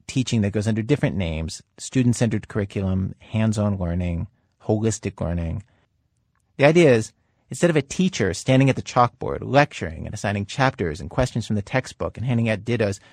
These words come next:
students are more actively doing stuff. They're working in groups. They're doing projects. It's the kind of thing that good teachers do anyway, when they can. But at Irving, they went further with this idea than any school in Chicago.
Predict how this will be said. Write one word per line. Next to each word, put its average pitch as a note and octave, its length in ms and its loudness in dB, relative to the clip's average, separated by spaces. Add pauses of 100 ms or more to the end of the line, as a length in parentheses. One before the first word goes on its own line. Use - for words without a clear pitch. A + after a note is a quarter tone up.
students E3 460 4
are A#2 160 0
more B2+ 300 4
actively B2 640 0
doing A#2+ 520 2
stuff. - 460 -10 (440)
They're A2+ 120 -4
working G#2+ 300 -2
in A2 120 -2
groups. A#2+ 500 -2
They're F#2 80 -10
doing F2+ 220 -6
projects. - 800 -2 (600)
It's C3 100 -4
the - 60 -4
kind A3 160 8
of A#3+ 60 6
thing A3 100 6
that C3 120 2
good D3 160 4
teachers A2+ 320 -2
do A2 120 -2
anyway, G#2 540 0 (300)
when G#2+ 100 -4
they G2+ 100 0
can. G#2+ 560 -2 (300)
But B2+ 100 0
at - 140 -4
Irving, D#3 480 4 (260)
they C3 80 0
went B2 160 4
further C#3 300 4
with C#3 140 0
this B2+ 160 -2
idea F#2+ 320 -2
than G2+ 260 -2
any C3+ 240 0
school G#2 380 -2
in F#2 100 -2
Chicago. E2+ 600 -6